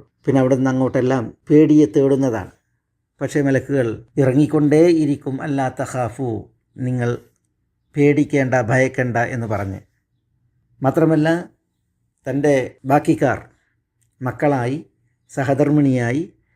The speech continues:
മറ്റുമൊക്കെ ഇവിടെയുണ്ട്. അവരെക്കുറിച്ചൊക്കെ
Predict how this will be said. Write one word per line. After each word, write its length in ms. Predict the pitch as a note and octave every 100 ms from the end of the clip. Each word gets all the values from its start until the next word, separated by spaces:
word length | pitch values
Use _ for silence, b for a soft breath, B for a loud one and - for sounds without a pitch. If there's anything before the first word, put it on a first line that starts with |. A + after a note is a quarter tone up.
| _ _ -
മറ്റുമൊക്കെ 480 | D3+ F#3 F3+ F3+ F3 B2 - _ _ _ _ D#3
ഇവിടെയുണ്ട്. 500 | C#3+ D#3+ C#3+ C#3 A2+ - _ _ _ _ _ _ _ _ _ B2
അവരെക്കുറിച്ചൊക്കെ 640 | C3+ C3+ A#2 C3+ -